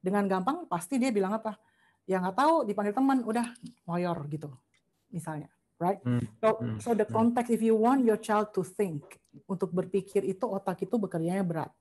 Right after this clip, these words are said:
Speaker 1: That's why kita harus manage suasana, situasinya, cara kita bertanya gitu. So, so you can test, observe, maksud saya observe,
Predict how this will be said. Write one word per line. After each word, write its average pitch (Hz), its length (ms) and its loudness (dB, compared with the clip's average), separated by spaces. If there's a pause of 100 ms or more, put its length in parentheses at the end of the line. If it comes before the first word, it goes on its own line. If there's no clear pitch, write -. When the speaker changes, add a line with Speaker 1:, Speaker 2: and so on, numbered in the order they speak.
(380)
Speaker 1:
That's 180 220 -4
why 220 160 4
kita 226 320 0
harus 185 160 -4
manage 190 560 -2 (400)
suasana, 180 880 -2 (240)
situasinya, 170 800 -4 (400)
cara 202 240 -4
kita - 160 -8
bertanya 180 480 -4 (400)
gitu. 151 240 -10 (400)
So, 240 160 2
so 240 340 0
you 262 240 2
can 269 240 2
test, 220 380 -2
observe, 226 640 4
maksud 190 260 -2
saya 214 220 2
observe, 190 480 0